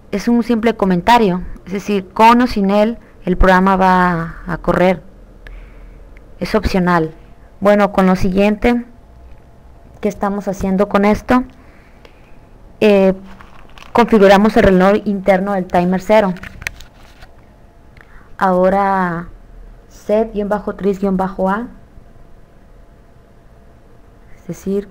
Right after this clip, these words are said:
que del, del puerto A todas van a ser entradas, por eso son puros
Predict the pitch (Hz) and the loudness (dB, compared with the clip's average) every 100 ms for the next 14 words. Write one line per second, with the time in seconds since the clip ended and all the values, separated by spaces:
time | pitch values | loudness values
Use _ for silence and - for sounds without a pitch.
0 | - 190 196 180 160 - - - - 180 | -8 -6 -6 -6 -8 -12 -20 -20 -16 -16
1 | 165 - 196 - 196 196 220 233 - - | -10 -6 -6 -6 -6 -6 -6 -10 -18 -20
2 | - - - - - - - - - - | -20 -20 -20 -20 -20 -20 -20 -20 -20 -20
3 | - - - - 190 196 190 185 185 190 | -20 -20 -20 -2 0 0 0 -2 -2 0
4 | 185 180 165 - - - 185 175 214 233 | 2 0 -4 -16 -20 -8 -6 0 2 2
5 | 202 - - - 180 175 185 175 175 175 | 0 -6 -20 -4 -2 -2 -4 -4 -2 -2